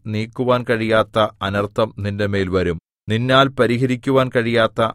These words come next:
ആപത്ത് നിനക്ക് ഭവിക്കും. നീ അറിയാത്ത നാശം പെട്ടെന്ന് നിന്റെ മേൽ വരും. നീ ബാല്യം മുതൽ അധ്വാനിച്ച് ചെയ്യുന്ന നിന്റെ മന്ത്രവാദങ്ങൾ കൊണ്ടും ക്ഷുദ്രപ്രയോഗങ്ങളുടെ പെരുപ്പം കൊണ്ടും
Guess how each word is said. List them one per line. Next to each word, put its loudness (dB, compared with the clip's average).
ആപത്ത് 0
നിനക്ക് -2
ഭവിക്കും. -4
നീ 0
അറിയാത്ത 4
നാശം -2
പെട്ടെന്ന് -2
നിന്റെ -2
മേൽ -2
വരും. -2
നീ 2
ബാല്യം 4
മുതൽ 2
അധ്വാനിച്ച് -2
ചെയ്യുന്ന 0
നിന്റെ 0
മന്ത്രവാദങ്ങൾ 0
കൊണ്ടും -6
ക്ഷുദ്രപ്രയോഗങ്ങളുടെ 2
പെരുപ്പം -2
കൊണ്ടും -2